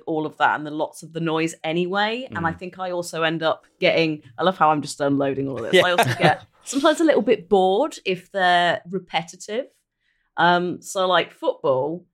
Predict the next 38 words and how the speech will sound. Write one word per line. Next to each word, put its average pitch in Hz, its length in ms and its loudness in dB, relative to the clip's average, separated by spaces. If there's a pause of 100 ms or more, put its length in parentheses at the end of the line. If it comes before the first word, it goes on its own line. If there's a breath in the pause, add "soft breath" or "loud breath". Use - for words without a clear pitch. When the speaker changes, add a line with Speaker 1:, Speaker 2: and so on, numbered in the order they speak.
(240)
Speaker 1:
I 185 80 0
have 233 200 -2
to 254 80 -6
have 214 160 0
an 208 80 0
additional 185 400 -2
investment. 170 580 -4
So - 140 -8
it - 20 -4
has 214 220 0
to - 40 -20
be, 196 80 -10
like, 170 320 0 (200)
the 196 80 0
World 156 320 2
Cup - 260 -4
final. 143 240 -4
Speaker 2:
Yeah, 131 260 6
same 123 300 2
Speaker 1:
And 208 100 4
Speaker 2:
here. 95 100 2
Speaker 1:
it - 20 0
doesn't 269 240 0
mean 240 120 0
I'm 214 80 0
gonna 208 160 0
support, 208 400 0
like, 170 220 2
England. 143 480 -4
Sorry, 143 380 -2
England. 107 420 -6 (420 soft breath)
I 185 140 6
will 202 180 0
support 240 440 0
the - 60 -10
team 202 360 -2
that's, - 300 -2
like, 165 280 0